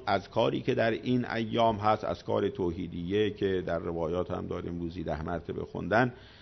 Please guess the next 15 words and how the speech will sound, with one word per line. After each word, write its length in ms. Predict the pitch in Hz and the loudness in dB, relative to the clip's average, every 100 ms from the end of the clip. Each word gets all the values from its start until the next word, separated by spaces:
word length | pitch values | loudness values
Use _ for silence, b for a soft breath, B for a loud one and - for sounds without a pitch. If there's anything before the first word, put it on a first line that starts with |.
| B B | B B
بسیار 440 | 90 - 101 208 202 | -6 -2 4 4 4
تأثیر 600 | 107 73 - - 127 135 | 0 -4 -4 -4 -2 2
دارد. 360 | 147 165 175 - - - - 92 90 | 4 6 4 2 -18 -20 -18 -10 2
و 120 | 104 - | 2 4
اگر 400 | 139 180 196 - | 2 4 2 2
انسان 460 | 98 92 - 92 80 | -4 -4 -2 -2 0
با 160 | 85 | 0
تدبر 640 | - 98 95 95 101 143 101 | 0 0 4 4 8 10 8
بخواند، 520 | 82 - 80 71 64 - - - - b b b b | 4 -2 -4 -4 -8 -14 -20 -20 -20 b b b b
با 180 | 95 92 | 4 4
فهم 540 | - 147 147 95 87 | 8 12 12 10 2
بخواند 580 | 87 - 78 73 64 - - - - - b b b b b - | -2 -2 -4 -4 -6 -12 -20 -20 -20 -20 b b b b b 0
و 500 | 90 110 127 147 147 139 - 92 | 8 12 12 12 12 8 -2 2
با 640 | 98 101 98 90 87 78 - - 87 90 87 87 | 6 10 10 10 8 4 0 -8 -6 -4 -2 2
معنا 580 | 92 78 104 104 90 | 2 2 2 4 4